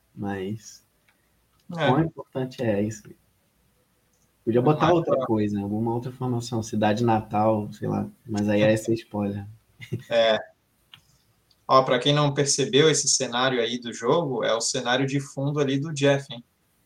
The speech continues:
Speaker 1: É, ó, que tem esse misterioso quadro. Vamos, vamos dar um, dar um zoom aqui.
Speaker 2: É.
Speaker 1: Aqui, né, na esquerda, tem um quadro que quem souber o que é vai ganhar um prêmio, porque eu
Speaker 2: Esse
Speaker 1: não sei.
Speaker 2: quadro aí tá,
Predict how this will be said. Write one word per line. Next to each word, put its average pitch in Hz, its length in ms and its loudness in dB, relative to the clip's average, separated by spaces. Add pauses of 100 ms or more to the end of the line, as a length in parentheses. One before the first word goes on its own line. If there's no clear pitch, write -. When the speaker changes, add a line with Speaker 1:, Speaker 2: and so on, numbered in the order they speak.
(880)
Speaker 1:
É, 110 260 4
ó, 92 220 -2 (580)
que - 140 -6
tem 113 320 4
esse 120 260 0
misterioso 113 800 0
quadro. 120 580 0 (440)
Vamos, 110 200 -4
vamos 160 300 0
dar 113 140 4
um, 107 240 -2
dar 107 100 -2
um 104 160 -2
zoom 95 200 -8
aqui. 104 320 -10 (560)
Speaker 2:
É. 107 180 -6
Speaker 1:
Aqui, 127 200 0
né, 107 360 -6
na 107 80 -16
esquerda, 107 480 -6
tem 143 240 -4
um 123 40 -8
quadro 113 540 2 (200)
que - 120 -20
quem 131 220 -4
souber 110 640 0
o - 120 -20
que 104 280 -4
é 101 240 -6
vai 104 160 -6
ganhar 107 180 -2
um 127 100 -4
prêmio, 101 440 -8
porque - 280 -12 (120)
eu 120 60 -6
Speaker 2:
Esse 110 80 2
Speaker 1:
não 123 80 2
sei. - 140 -8
Speaker 2:
quadro 120 300 0
aí 113 220 -4
tá, 127 560 -2